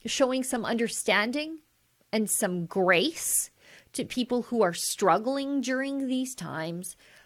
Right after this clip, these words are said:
politicians and the media are mocking them and maligning them and making it worse. And that is only driving people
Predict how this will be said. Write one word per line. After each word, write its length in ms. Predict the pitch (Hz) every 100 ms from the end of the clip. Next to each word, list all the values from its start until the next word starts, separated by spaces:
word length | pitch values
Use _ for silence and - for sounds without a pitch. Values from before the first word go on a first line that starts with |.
| _ _
politicians 920 | - 233 294 294 285 - 262 254 247
and 200 | - 220
the 60 | 240
media 680 | 226 202 190 196 180 180 190 _ _ _ _ _ -
are 160 | 202 208
mocking 680 | 208 208 214 - 277 285
them 380 | 277 302 330 349 - _ _ _ _ -
and 200 | 185 185
maligning 760 | 175 170 165 175 269 302 302 277
them 400 | 285 285 294 277 _ _ _ -
and 280 | 190 196 202
making 360 | 220 226 262 226
it 120 | 214
worse. 720 | 180 180 127 - - - - _ _ _ _ -
And 200 | 190 190
that 240 | 190 208 -
is 200 | 214 -
only 320 | 202 190 185
driving 640 | 170 185 180 214 233 247
people 440 | 226 233 - 208